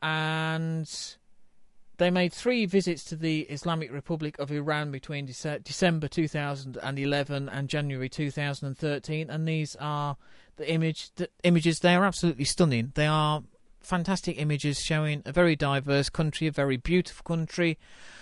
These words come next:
Anybody who thinks, you know, that, that Iran is just about, uh, Republican guards and, uh, people chanting slogans and things like that need to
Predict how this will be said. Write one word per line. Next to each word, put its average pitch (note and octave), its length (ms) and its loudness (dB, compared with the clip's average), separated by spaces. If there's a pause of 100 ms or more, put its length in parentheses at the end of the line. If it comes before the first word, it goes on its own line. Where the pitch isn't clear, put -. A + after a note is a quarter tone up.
(360)
Anybody E3 560 6
who D3+ 120 6
thinks, D3+ 440 0
you C#3+ 80 0
know, C#3 180 2
that, C#3 280 -4
that C3+ 220 -6
Iran D3+ 360 2
is C#3+ 100 -4
just - 180 -8
about, C3+ 480 0
uh, B2+ 300 -2
Republican B2+ 720 -2
guards B2+ 640 4
and, A#2 440 -2
uh, A2+ 1160 0
people B2 320 -2
chanting A#2+ 640 -2
slogans B2 640 2
and A#2+ 100 -8
things B2 240 -2
like A2+ 280 -2
that A2+ 340 -4
need B2+ 320 -4
to A#2 260 -2